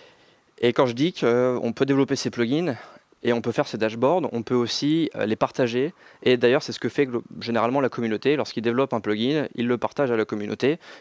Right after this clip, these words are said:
Et quand on va sur grafana point com, on peut télécharger des plugins et des dashboards tout faits. Et ça,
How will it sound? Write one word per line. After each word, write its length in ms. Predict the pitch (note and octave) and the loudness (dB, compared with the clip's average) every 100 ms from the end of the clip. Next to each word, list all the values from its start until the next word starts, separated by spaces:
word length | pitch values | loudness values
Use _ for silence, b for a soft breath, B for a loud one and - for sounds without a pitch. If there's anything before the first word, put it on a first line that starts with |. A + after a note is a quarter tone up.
| - | -2
Et 80 | |
quand 180 | - D3 | 0 0
on 60 | D3 | 2
va 120 | D3 | 2
sur 180 | C#3 A#2+ | 2 0
grafana 360 | A#2 A2 A2 | 0 -2 -2
point 140 | G#2+ A2 | -4 -4
com, 200 | C#3 D#3+ | -2 -2
on 80 | B2+ | -2
peut 140 | C3+ | -2
télécharger 340 | C3 A#2+ A#2 | -4 -4 -2
des 80 | C3+ | -4
plugins 320 | B2 A#2 B2 | -2 -2 -2
et 80 | C#3+ | -2
des 80 | G#2+ | -2
dashboards 320 | G#2+ G#2+ - | -2 -2 -4
tout 140 | - A2 | -6 -14
faits. 160 | - _ B B B B - | -14 _ B B B B -8
Et 60 | |
ça, 520 | G#2+ B2 C#3 D3 - | 0 2 4 2 -2